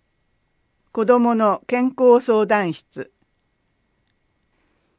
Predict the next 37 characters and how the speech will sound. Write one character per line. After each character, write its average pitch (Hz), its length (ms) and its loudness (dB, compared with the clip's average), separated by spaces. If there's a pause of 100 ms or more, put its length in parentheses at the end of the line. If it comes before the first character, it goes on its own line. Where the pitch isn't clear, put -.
小 262 400 -4
児 180 300 -6
救 247 240 -8
急 254 240 -8
相 226 300 -6
談。 147 420 -10 (1500)
子 226 100 -6
ど 240 140 0
も 233 160 0
の 208 300 -4 (200)
健 254 200 -6
康 233 460 -2
救 262 240 -8
急 269 240 -6
に 254 140 -4
関 254 240 -6
す 262 180 -10
る 214 120 -6
相 208 260 -4
談 196 320 -4
に、 175 220 -10 (580)
看 254 300 -4
護 254 100 -2
師 233 200 -12
や 170 200 -4
保 185 220 -12
健 269 240 -4
師 233 160 -12
な 220 100 -4
ど 190 140 -6
が 170 240 -4
応 190 160 -4
じ 208 160 -14
て 190 140 -8
い 175 80 -8
ま 175 140 -10
す。 - 300 -20